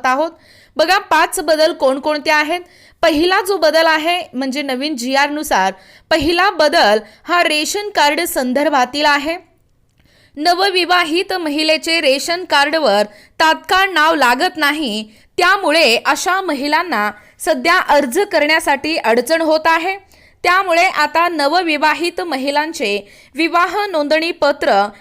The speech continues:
किंवा पतीचे रेशन कार्ड हे उत्पन्नाचा दाखला म्हणून ग्राह्य धरले जाणार आहे.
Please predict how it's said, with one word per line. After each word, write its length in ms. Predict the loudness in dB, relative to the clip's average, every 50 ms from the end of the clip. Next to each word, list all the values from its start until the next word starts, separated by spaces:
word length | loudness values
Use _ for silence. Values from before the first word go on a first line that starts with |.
| _ _ -6
किंवा 280 | -4 -2 0 2 2 2
पतीचे 640 | 2 2 2 2 2 2 0 0 0 0 -2 0 0
रेशन 400 | 0 0 0 -2 -4 -6 -4 -2
कार्ड 340 | 0 2 2 2 2 2 2 2 2 0 -2 -8 -20 -12 _
हे 140 | -2 -2 0
उत्पन्नाचा 840 | 0 0 -2 -2 -4 -2 -2 -2 0 0 0 0 0 0 2 2 0
दाखला 520 | 0 0 2 2 2 2 0 0 0 0 0
म्हणून 300 | 0 0 0 -2 -2 -2
ग्राह्य 380 | -2 -2 0 0 2 2 0
धरले 320 | 2 2 2 2 2 2 2
जाणार 260 | 2 2 2 2 2
आहे. 340 | 2 2 0 -2 -6 -8